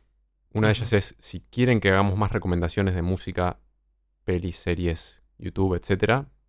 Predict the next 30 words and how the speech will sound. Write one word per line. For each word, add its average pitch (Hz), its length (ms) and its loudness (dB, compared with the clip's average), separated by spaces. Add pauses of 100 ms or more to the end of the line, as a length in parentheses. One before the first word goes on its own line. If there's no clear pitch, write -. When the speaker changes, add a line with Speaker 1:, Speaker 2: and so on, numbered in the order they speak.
(340)
Speaker 1:
Podemos 95 280 -2
empezar 87 240 0
a 85 120 4
agregar 85 420 -2
eso 87 260 -2
más 82 340 -4 (180)
habitualmente. 95 800 0 (120)
Speaker 2:
Sí. 120 260 -4 (400)
Speaker 1:
Que - 80 -12
pueden 90 160 4
ser 92 100 2
recomendaciones 90 600 2 (100)
nuestras 104 680 4
o 87 220 -2 (140)
cosas 92 240 -6
que 87 80 -4
nos 82 100 -2
van 87 320 2
mandando 85 360 0
ustedes. 101 600 4 (340)
Las - 100 -16
Speaker 2:
También. 90 240 -2
Speaker 1:
podemos - 160 -8 (180)
divulgar, 87 680 -2
las - 140 -14
que - 80 -12
nos 85 120 -10
parezcan 87 340 -8
interesantes. 104 680 0
Speaker 2:
Sí. - 180 -12